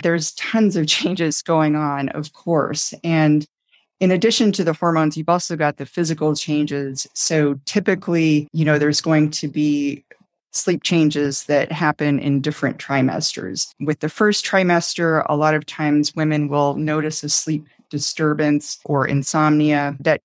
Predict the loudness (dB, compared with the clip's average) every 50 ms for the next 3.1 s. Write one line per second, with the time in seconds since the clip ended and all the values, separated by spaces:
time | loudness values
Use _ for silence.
0 | _ -8 -4 -2 0 0 0 2 2 0 0 2 2 2 2 2 0 0 0 2
1 | 2 2 2 2 0 0 -2 -2 -4 -6 -10 -6 -4 -4 -4 -4 -6 -6 -4 -2
2 | -2 -2 -2 -2 -4 -4 -2 -2 0 0 2 0 0 -2 -4 -4 -2 -2 0 -2
3 | -2